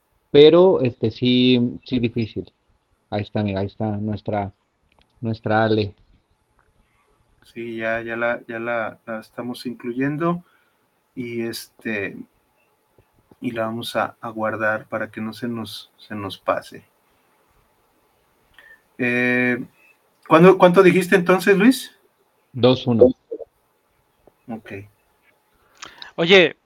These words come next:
Speaker 3: eh, estaría bien ahora sí que llevar un conteo de aciertos, ¿no?
Speaker 2: No estaría mal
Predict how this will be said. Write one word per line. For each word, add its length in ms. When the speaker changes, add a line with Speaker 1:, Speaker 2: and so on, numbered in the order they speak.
Speaker 3:
eh, 220
estaría 380
bien 720
ahora 320
sí 160
que 500
llevar 280
un 80
conteo 420
de 80
aciertos, 420
¿no? 260
Speaker 2:
No 100
estaría 300
mal 360